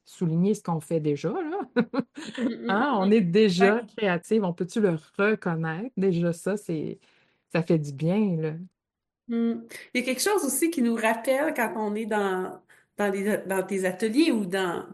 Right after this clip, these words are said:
Speaker 2: peu importe, quand on fait de la création avec d'autres personnes, on, même avec le même thème, même avec les mêmes outils, même avec les mêmes, ça, ça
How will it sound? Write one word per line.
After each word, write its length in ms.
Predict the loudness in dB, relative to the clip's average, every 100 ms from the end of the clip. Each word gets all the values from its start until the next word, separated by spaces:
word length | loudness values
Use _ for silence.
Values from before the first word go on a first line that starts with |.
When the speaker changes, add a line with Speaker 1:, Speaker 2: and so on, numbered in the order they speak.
| -2
Speaker 2:
peu 120 | 0
importe, 320 | 0 -2 -2
quand 160 | -2 -2
on 80 | -2
fait 160 | -2
de 60 | -2
la 100 | -4
création 680 | -2 -2 -2 -2 -2 -2 -2 -8 -14 -4
avec 260 | -2 0
d'autres 240 | 2 2 2
personnes, 720 | -2 -2 -2 0 0 0 -2 -6 -20 -20 -14 -4
on, 640 | 0 0 0 0 -2 -2
même 320 | 0 4 6 6
avec 260 | 4 0
le 120 | -2
même 460 | -2 0 2 0 0
thème, 360 | 0 0 0 -2
même 200 | -2 -2
avec 260 | -4 -4
les 100 | -6
mêmes 320 | -2 0 0 -2
outils, 480 | -2 -2 -2 0 -2
même 300 | 0 0 0
avec 260 | 0 -2 -2
les 100 | -2
mêmes, 180 | -4 -6 -16 -20 _ _ _ -8
ça, 440 | 0 2 2 0 -6 -18 _ _ _ _ -16
ça 540 | -6 0 0 -2